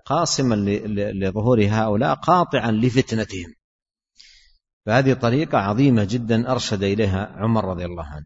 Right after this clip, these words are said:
وقال الأوزاعي، قال أيوب السخت-، السختياني: "إذا حدث الرجل بالسنة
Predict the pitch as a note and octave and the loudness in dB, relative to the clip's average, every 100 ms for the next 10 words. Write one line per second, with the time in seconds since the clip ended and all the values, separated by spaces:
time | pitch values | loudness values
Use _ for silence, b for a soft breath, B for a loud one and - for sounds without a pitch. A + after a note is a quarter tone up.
0 | - - D#3+ F#3 F#3 D3 A2 A#2 F2+ G2 | -16 -2 0 2 4 2 4 2 0 -4
1 | - E3 E3 D3 D3+ E3+ F3 D3+ C#3+ - | 0 0 0 2 4 6 6 4 0 -4
2 | - - C#3 - - - - - - A#2 | -4 -2 -4 -8 -12 -8 -6 -6 -2 0
3 | G2+ F#2 F#2 - _ b b b b b | 0 -2 -6 -12 _ b b b b b
4 | b _ - D3 E3 D#3+ D#3 - - D3+ | b _ 4 6 8 6 2 -4 -4 0
5 | G3 E3 D3+ E3+ D3+ D3 C3 C#3 A#2+ A#2 | 0 -2 0 2 2 2 4 4 4 2
6 | C#3 - B2 G2+ F2+ F2 | 0 -2 -2 -2 -2 -6